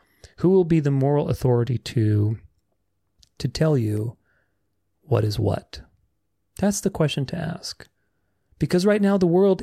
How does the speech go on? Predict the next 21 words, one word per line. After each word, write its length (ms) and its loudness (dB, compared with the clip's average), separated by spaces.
is 180 2
being 300 0
prepped 480 -2
for 180 -2
world 380 0
peace. 520 -6
And 160 0
that 200 0
world 260 2
peace 560 -2
will 80 2
be 140 2
fulfilled 600 -2
by 120 0
the 80 0
Pope. 400 -2
It'll 120 -2
be 120 2
a 60 4
false 360 -2
peace, 500 -4